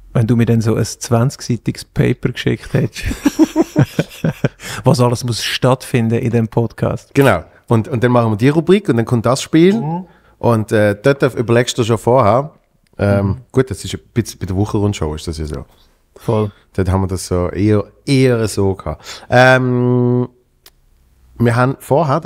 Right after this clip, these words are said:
Speaker 2: extra nicht zu Mittagessen zusammen.
Speaker 1: Aber wir haben beide zu Mittag gegessen.
Speaker 2: Richtig,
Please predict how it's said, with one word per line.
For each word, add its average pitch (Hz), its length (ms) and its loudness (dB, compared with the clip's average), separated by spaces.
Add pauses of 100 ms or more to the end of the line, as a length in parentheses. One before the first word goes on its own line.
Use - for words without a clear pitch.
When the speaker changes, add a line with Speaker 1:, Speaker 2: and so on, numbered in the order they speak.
Speaker 2:
extra 156 760 0 (360)
nicht 131 340 0
zu - 80 -4
Mittagessen 127 580 -2
zusammen. 78 380 -2 (320)
Speaker 1:
Aber 127 180 0
wir 127 60 4
haben 120 120 2
beide 123 280 0
zu - 120 -8
Mittag - 280 -2
gegessen. 104 480 -4
Speaker 2:
Richtig, 123 500 0